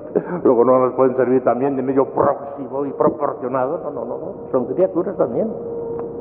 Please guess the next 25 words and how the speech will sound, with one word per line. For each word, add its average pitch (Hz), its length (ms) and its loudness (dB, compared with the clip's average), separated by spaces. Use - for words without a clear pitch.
Está - 120 2
mal 139 160 0
dicho 143 240 0
eso. - 200 -8
Son 87 120 6
criaturas, 113 420 -2
sí. - 80 -10
Pero 143 260 4
son 220 160 4
precisamente 214 720 2
las 180 220 2
tres 220 200 2
únicas 208 380 2
criaturas 208 420 2
que 190 100 -2
están 220 240 0
flechadas 214 720 2
como 185 160 6
una 208 140 6
flecha 269 300 2
a - 40 2
Dios 190 200 2
directamente. 208 480 2
Las 160 140 4
únicas. 202 240 -6